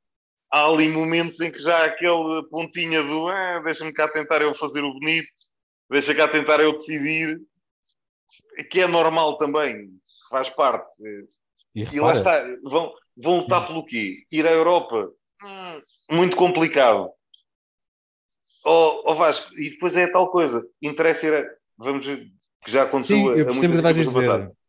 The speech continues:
Speaker 1: Interessa ir à Europa.
Speaker 2: Certo, certo.
Speaker 1: Uma equipa como o Gil Vicente depois tem estrutura e ter acabouço para se conseguir manter na temporada seguinte.
Speaker 2: O problema não é esse. O problema é que eles estão com cinco pontos de avanço sobre o Guimarães.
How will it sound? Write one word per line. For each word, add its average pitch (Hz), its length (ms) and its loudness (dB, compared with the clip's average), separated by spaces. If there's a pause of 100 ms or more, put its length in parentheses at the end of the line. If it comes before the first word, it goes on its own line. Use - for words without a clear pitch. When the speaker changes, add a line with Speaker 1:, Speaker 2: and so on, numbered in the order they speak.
(280)
Speaker 1:
Interessa 156 540 0
ir 151 80 2
à 156 40 4
Europa. 135 540 2 (140)
Speaker 2:
Certo, 196 500 0
certo. - 160 -2
Speaker 1:
Uma 160 80 4
equipa 175 400 0
como 175 240 2
o - 20 0
Gil 175 220 2
Vicente 170 560 -4
depois 160 220 -8
tem 165 160 -4
estrutura 143 760 -2 (580)
e 113 60 -14
ter 156 240 2
acabouço 147 580 2
para 143 120 0
se 135 100 -12
conseguir 147 400 -4
manter 143 420 0
na 139 140 -2
temporada 135 500 0
seguinte. 127 480 -10
Speaker 2:
O - 160 -20
problema 147 400 0
não 151 140 0
é 156 100 0
esse. 143 400 -2
O 127 120 -8
problema 143 400 0
é - 20 -4
que - 80 -4
eles 151 60 2
estão 156 120 -2
com 143 120 -2
cinco 147 280 -4
pontos 147 220 -6
de 151 60 -6
avanço 139 260 -4
sobre 139 180 -4
o 127 40 -14
Guimarães. 127 600 -4